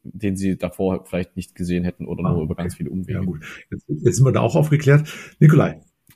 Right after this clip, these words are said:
Speaker 2: jetzt möchte ich natürlich auch noch mal ganz gerne über dein Unternehmersein sprechen.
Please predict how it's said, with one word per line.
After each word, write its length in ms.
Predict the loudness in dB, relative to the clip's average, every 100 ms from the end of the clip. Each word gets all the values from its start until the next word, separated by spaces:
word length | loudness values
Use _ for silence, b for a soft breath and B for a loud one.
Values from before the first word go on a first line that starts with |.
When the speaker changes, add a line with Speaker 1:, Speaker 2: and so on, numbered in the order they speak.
| B B
Speaker 2:
jetzt 200 | 8 10
möchte 120 | 8
ich 40 | 8
natürlich 340 | 8 8 6
auch 220 | 4 6
noch 100 | 8
mal 140 | 8 10
ganz 220 | 8 8
gerne 280 | 8 8 6
über 320 | 6 4 4
dein 280 | 4 2 2
Unternehmersein 1200 | 4 4 6 8 6 4 -2 0 2 4 2 0 -8
sprechen. 800 | -8 -4 2 6 10 10 10